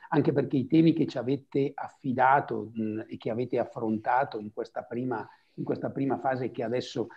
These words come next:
sarà compito, eh, mio, diciamo così, in qualche modo declinare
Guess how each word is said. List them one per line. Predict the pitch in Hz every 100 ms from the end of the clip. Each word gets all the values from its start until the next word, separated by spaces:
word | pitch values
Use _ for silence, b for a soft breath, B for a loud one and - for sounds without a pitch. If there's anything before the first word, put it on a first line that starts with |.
| B
sarà | - 135 123
compito, | - 135 131 131 139 - 127 123 127
eh, | 131 117 110 110 107 107
mio, | 117 143 120
diciamo | 110 - 117 113
così, | 107 123 120
in | - 120
qualche | - 120 113
modo | 117 123
declinare | 117 120 - 120 117 123 135 135 131